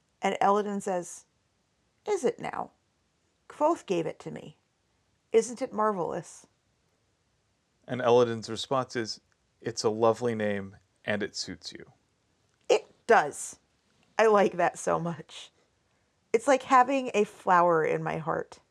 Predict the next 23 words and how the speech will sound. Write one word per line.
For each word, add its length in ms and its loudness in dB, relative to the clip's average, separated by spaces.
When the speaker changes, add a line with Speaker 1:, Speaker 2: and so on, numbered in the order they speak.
Speaker 1:
as 180 4
opposed 420 -4
to 160 -4
a 80 -2
harp. 320 -6
Speaker 2:
<laughs> 80 -4
"And 140 -2
if 120 -2
your 120 0
name 220 0
is 160 -4
getting 300 -2
too 180 -6
heavy, 480 -2
you 160 -10
should 180 -12
have 240 0
Kvothe 420 -2
give 180 -8
you 160 -4
a 40 -6
new 160 -4
one." 380 -10